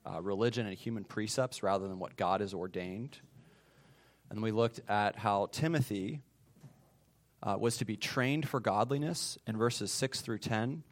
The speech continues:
And then in verses eleven through sixteen, he was to be this example for the flock. So he's to be trained in godliness himself and then to be an example for the church there in Ephesus. And we saw how Paul urged Timothy,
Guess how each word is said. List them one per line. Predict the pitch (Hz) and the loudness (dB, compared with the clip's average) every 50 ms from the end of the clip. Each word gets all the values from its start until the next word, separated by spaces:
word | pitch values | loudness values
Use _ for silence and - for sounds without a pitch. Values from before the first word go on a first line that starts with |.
| - - - - - _ _ - - _ - - | -20 -20 -20 -20 -20 _ _ -20 -20 _ -10 -2
And | - 113 113 113 | 0 2 4 4
then | 113 113 113 113 113 | 4 4 2 0 -2
in | - 110 107 | -4 -4 0
verses | 107 123 120 - 113 107 | 2 2 2 2 2 2
eleven | 113 101 113 113 117 120 113 | 4 6 6 6 6 4 0
through | - 113 104 | -2 -4 -2
sixteen, | - - 165 165 - 120 - - 113 104 104 | 2 2 2 2 2 -2 -2 -2 -2 -2 -2
he | 98 101 113 | -2 -2 0
was | 104 104 - - | 0 0 -2 -2
to | - 104 | -4 -2
be | 107 110 | 0 0
this | 104 107 101 - | 0 0 0 -2
example | 110 101 95 90 104 104 113 113 - 113 104 101 95 | -2 -4 -4 -4 -2 -2 -2 0 0 0 0 0 0
for | - - 104 101 | -2 -2 -2 -2
the | 95 95 | -2 -2
flock. | - - 95 87 80 67 - | -2 0 0 0 0 0 -4
So | - 104 | -6 -8
he's | 98 - | -8 -6
to | |
be | 98 107 | -6 -8
trained | - - 143 139 143 | -2 0 0 0 0
in | 143 | 2
godliness | 123 120 110 110 107 113 107 104 110 | 4 6 6 6 4 0 -6 -6 -6
himself | - 104 95 - 101 92 90 90 - - - - - - - - - _ - | -6 -8 -6 -2 -2 0 -2 -2 -6 -14 -20 -20 -20 -20 -20 -20 -20 _ -6
and | 104 104 104 | -4 0 0
then | 110 | 0
to | 107 | 0
be | 101 104 104 | 0 0 0
an | 98 | -2
example | 98 98 95 107 107 107 107 - 104 98 | -2 -4 -2 0 0 0 0 0 -2 -4
for | - - - - 110 107 104 104 101 | -4 -8 -4 -2 0 2 2 2 2
the | 95 95 | 0 -2
church | - - - 110 95 - - - | -4 0 0 0 0 -2 -6 -2
there | 98 95 92 87 87 - | 0 0 0 0 -2 -4
in | - - 85 | -6 -8 -8
Ephesus. | - - 78 - - - - - - - 110 - - - - _ _ _ _ _ _ - - - - - - - - - - _ _ - | -6 -8 -8 -8 -8 -10 -8 -8 -8 -8 -8 -8 -10 -12 -14 _ _ _ _ _ _ -20 -20 -20 -20 -20 -20 -20 -20 -20 -20 _ _ -6
And | - 107 | -2 0
we | 113 | 2
saw | 113 - 131 123 120 | 4 8 10 8 10
how | 117 113 107 | 10 8 6
Paul | - - - 127 123 123 131 127 - | 4 4 6 8 8 10 8 8 6
urged | 117 117 117 120 117 - - - - | 4 2 2 2 0 -4 -8 -8 -4
Timothy, | 123 113 113 110 110 110 107 101 101 98 95 101 | -4 -2 -2 -2 -2 0 0 0 0 -2 -4 -6